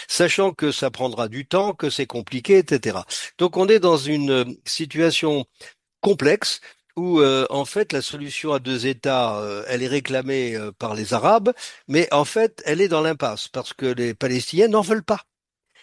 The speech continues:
Euh, le Hamas a, a, a étendu sa, son idéologie non seulement à Gaza, mais, euh,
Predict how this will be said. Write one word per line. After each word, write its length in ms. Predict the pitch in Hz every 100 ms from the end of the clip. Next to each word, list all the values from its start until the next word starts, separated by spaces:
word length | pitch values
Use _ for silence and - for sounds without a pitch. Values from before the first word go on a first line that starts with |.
| _ -
Euh, 960 | 135 131 123 123 120 120 120 120 117 120
le 720 | 120 120 117 113 113 113 131
Hamas 460 | 127 131 190 220 -
a, 260 | 127 117
a, 460 | 113 113 110 110 117
a 60 | 127
étendu 720 | 151 156 151 143 160 156 147
sa, 240 | - 110
son 260 | - 120 123
idéologie 600 | 139 131 127 131 135 156
non 140 | 170
seulement 340 | - 151 147
à 60 | 139
Gaza, 480 | 135 127 117 135 131
mais, 320 | 113 113 113 110
euh, 200 | 101